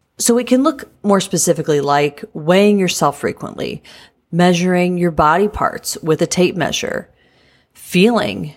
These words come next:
like, physically feeling your body for areas of fat or muscle or bone. You know, I think about women who kinda look for their collarbone or parts of their rib cage or their thighs.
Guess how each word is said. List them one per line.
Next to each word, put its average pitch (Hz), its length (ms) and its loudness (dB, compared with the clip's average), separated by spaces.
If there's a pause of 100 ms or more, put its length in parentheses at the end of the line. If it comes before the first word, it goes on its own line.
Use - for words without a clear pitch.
like, - 160 -4
physically 185 560 0
feeling 196 400 2
your 151 100 -2
body 170 360 0
for 147 520 -2
areas 151 440 0
of 160 100 -2
fat - 600 0
or 147 120 -10
muscle 165 680 -2
or - 100 -6
bone. 170 720 0 (760)
You 156 100 -4
know, 143 60 -2
I 139 100 -2
think 151 260 -4
about 156 460 2
women 156 360 -2
who 156 120 -2
kinda 165 240 -2
look 151 320 0
for 143 640 0
their 156 160 0
collarbone 156 1000 0
or 143 380 -4
parts 151 400 -4
of 185 80 -6
their 208 160 4
rib 233 320 2
cage 156 500 -4
or 160 140 -2
their 175 160 -6
thighs. - 920 0